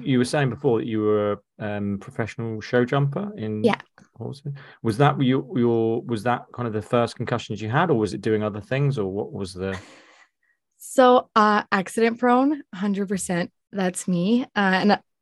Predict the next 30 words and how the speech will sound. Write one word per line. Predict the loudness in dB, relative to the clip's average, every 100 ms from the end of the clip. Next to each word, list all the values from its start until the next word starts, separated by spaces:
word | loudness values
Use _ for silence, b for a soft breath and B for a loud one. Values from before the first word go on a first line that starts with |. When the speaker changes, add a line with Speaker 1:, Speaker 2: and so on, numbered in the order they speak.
| -16 0
Speaker 2:
avid | 4 6 4 2
sports, | -2 -2 0 0 -2 -8
like, | -2
I | 0
ride | 2
dirt | 2 0
bikes | 2 -2 -2
now, | -4 -2 -2 -6 B B B B -6
uh, | -4 -2
even | -2 -2
though | -2
I | -2
don't | -4 -6 -8
show | -4 -2
jump. | -2 -4 -6 -8 -12 -8
And | -4 -2 -2 -2 -4 -6 _ -6
I'm | 0
very | 4 4 2
into | 0 -4 -4
adrenaline | -2 -2 -2 -2
junkie | -4 -4 -6
things. | -4 -2 -2 -4 -2
So | 0 0 0
my | -2 -4
first | -6 -6 -2
one, | 0
I | 2
was | -2
actually | -6 -8 -10
snowboarding. | -8 -4 -4 -2 -4 -6